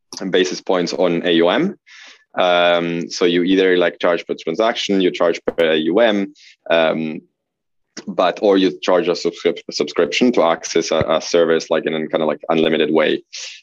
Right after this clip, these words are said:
Um, so I think, like, that's, that's how you, uh, that's the, the metrics that we look at. I think, like, uh, one is, is, is uptake and penetration, because obviously, especially if you are in B two B, um, and offering something to employees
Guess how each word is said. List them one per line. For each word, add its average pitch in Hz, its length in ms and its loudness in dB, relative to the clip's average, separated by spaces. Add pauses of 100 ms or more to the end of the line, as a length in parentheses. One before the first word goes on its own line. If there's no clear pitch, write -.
(140)
Um, 82 380 2 (200)
so - 100 0
I 101 40 0
think, 117 100 2
like, 110 220 2
that's, 101 500 -2
that's 95 300 0
how 90 100 2
you, 85 420 0 (160)
uh, 90 200 2
that's 98 240 -2
the, 98 80 2
the 85 120 -2
metrics 87 340 0
that 82 120 -2
we 82 80 0
look 82 220 0
at. 80 80 0
I 85 80 -2
think, 90 180 -2
like, 85 240 0
uh, 82 220 0
one 87 400 -2
is, 90 260 -2
is, 80 340 -6
is 80 280 -2
uptake - 520 -2
and 82 140 -2
penetration, - 640 -2 (340)
because - 140 -2
obviously, 90 460 2
especially 90 480 0
if - 160 -2
you 90 80 4
are 87 80 2
in 85 80 -2
B 82 100 -2
two 85 140 -2
B, 92 240 2 (380)
um, 82 440 2
and 82 100 -2
offering 87 320 -2
something 85 300 -2
to 85 80 -2
employees 90 580 0